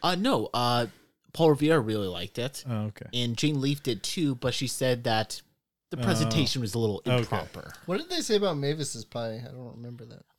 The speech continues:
Speaker 1: About Mavis's pie?
Speaker 2: They all really liked it for
Speaker 1: Uh,
Speaker 2: some
Speaker 1: they
Speaker 2: reason.
Speaker 1: liked it a lot. They thought it was a little soggy in spots,
Speaker 2: <laughs>
Speaker 1: but overall, pretty good. They say if all Americans cook like this, we should come here more often. <laughs>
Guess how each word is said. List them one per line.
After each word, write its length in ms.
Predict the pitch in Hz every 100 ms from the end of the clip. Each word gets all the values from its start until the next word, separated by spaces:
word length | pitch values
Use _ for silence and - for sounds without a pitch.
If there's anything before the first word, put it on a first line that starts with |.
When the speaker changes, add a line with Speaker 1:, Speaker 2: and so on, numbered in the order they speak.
| 160
Speaker 1:
About 240 | 156 156
Mavis's 440 | 131 143 165 190 -
pie? 280 | 190 190
Speaker 2:
They 120 | 226 143
all 240 | 143 139
really 240 | 139 127
liked 260 | 110 98 98
it 60 | 143
for 40 |
Speaker 1:
Uh, 220 | 156 165
Speaker 2:
some 140 | 131 117
Speaker 1:
they 80 |
Speaker 2:
reason. 200 | 214 214
Speaker 1:
liked 340 | 196 269 - -
it 160 | 90 -
a 80 | -
lot. 420 | 139 160 104 98 -
They 140 | 151
thought 220 | 156 180
it 20 |
was 120 | 165 147
a 100 | 147
little 320 | 127 156 180
soggy 760 | - - 127 127 147 190 214
in 140 | 240 226
spots, 680 | - 247 294 370 - - - -
Speaker 2:
<laughs> 160 | -
Speaker 1:
but 140 | - 539
overall, 720 | - 240 240 220 220 269 294 - _ _ - - - - - - - _ _
pretty 320 | - - - 415 -
good. 640 | 226 156 104 85 - - - - - - - - - _
They 100 | 143
say 320 | 147 196 175
if 100 | 151
all 240 | - 165 220
Americans 560 | 185 185 190 - 170 -
cook 280 | - 247
like 160 | 247 247
this, 340 | 302 370 - -
we 200 | 95 135
should 180 | 196 185
come 180 | 160 175
here 160 | 196
more 340 | 208 214 208 208
often. 540 | 185 143 - 92 196
<laughs> 60 | 139